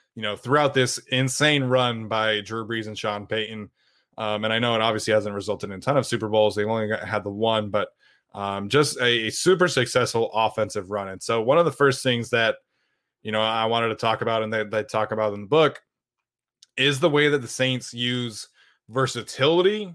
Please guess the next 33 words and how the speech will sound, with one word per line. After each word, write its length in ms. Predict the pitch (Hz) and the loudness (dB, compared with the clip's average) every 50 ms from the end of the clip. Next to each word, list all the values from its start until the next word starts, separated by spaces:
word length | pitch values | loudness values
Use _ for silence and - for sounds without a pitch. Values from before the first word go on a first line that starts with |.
| 170 - - | -16 -8 -4
and 340 | 131 127 127 127 123 113 - _ _ | -2 -2 -2 -2 -4 -8 -12 _ _
personnel, 640 | - - 143 131 - - 107 110 104 95 87 82 - _ _ _ _ _ _ _ | -6 -4 -4 -4 -4 -6 -6 -6 -6 -6 -8 -14 -18 _ _ _ _ _ _ _
because 260 | - 113 120 135 131 | -4 0 0 0 2
those 200 | 120 170 175 170 | 4 4 4 4
two 140 | - 180 165 | 4 0 0
things, 520 | 135 156 143 139 135 131 131 120 107 - - | 2 2 0 2 0 0 -2 -4 -6 -8 -12
they've 320 | 120 117 120 123 127 117 | -6 -2 0 0 0 0
become 380 | 127 120 - 131 131 127 113 101 | -2 -2 0 0 0 -2 -2 -2
buzzwords 500 | - 117 123 127 104 117 120 110 101 110 | -2 0 0 0 0 -2 -4 -6 -6 -6
at 60 | 101 | -6
this 180 | 117 110 - | -6 -6 -6
point 280 | - - 117 113 107 - | -8 -8 -8 -8 -8 -8
for 80 | - 107 | -8 -8
the 100 | 107 101 | -8 -8
Chargers 440 | - - 113 107 107 101 104 - | -6 -2 -2 -2 -2 -4 -8 -8
coaching 360 | - - 127 127 120 123 117 104 | 0 2 2 2 2 0 -6 -10
staff 420 | - - 110 107 107 107 101 - | -6 -2 -2 0 0 -2 -2 -4
of, 180 | 104 95 - _ _ _ _ _ _ _ _ - | -6 -8 -8 _ _ _ _ _ _ _ _ -6
well, 120 | 104 104 | -4 -2
we 80 | 113 123 | 0 2
want 200 | 139 135 127 120 | 2 2 2 2
guys 300 | 123 120 120 117 110 104 | 2 2 0 0 0 0
that 160 | 120 113 107 | 0 0 0
can 240 | - 113 113 110 107 - _ _ _ _ _ _ _ _ _ _ _ _ | -2 -6 -6 -8 -12 -16 _ _ _ _ _ _ _ _ _ _ _ _
play 220 | - 127 127 135 139 | 0 2 4 4 4
multiple 320 | 143 147 143 131 123 147 | 4 4 4 4 2 2
positions, 760 | 127 127 135 123 117 131 131 131 127 127 127 127 113 - - _ _ _ _ 104 | 4 4 2 2 4 4 4 4 4 2 0 -2 -6 -8 -14 _ _ _ _ -8
do 180 | 90 127 139 143 | -2 -2 0 2
different 320 | 151 143 139 143 135 127 | 2 2 2 0 0 0
things, 400 | - 131 127 127 123 123 120 - | -2 -2 0 0 -2 -4 -6 -8
fill 280 | - - - 139 147 147 | -12 -4 0 0 2 2
different 260 | 147 127 143 135 123 | 2 0 0 0 0
roles, 460 | 127 127 123 123 123 123 117 - | 2 2 2 2 2 0 -4 -8